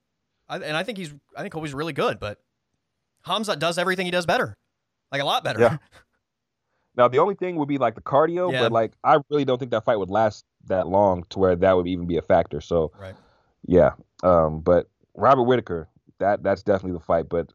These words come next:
Speaker 2: Hamzat is smart enough to know, "Yeah, I respect this guy so much."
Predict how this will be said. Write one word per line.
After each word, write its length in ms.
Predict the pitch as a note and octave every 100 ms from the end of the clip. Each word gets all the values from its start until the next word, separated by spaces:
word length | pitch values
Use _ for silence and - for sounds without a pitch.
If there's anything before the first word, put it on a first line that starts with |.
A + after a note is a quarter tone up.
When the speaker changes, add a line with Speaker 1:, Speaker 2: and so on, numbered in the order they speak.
| -
Speaker 2:
Hamzat 520 | G2 A2+ A#2+ A#2+ A2
is 60 | G#2+
smart 240 | A#2+ A#2
enough 100 | A2+ A2
to 40 |
know, 260 | A2 G#2 E2+ - -
"Yeah, 160 | F#2+
I 40 | F2+
respect 320 | F2 - F#2+
this 140 | F2
guy 180 | - F#2+
so 180 | F2+ F2
much." 320 | F2+ F#2+ -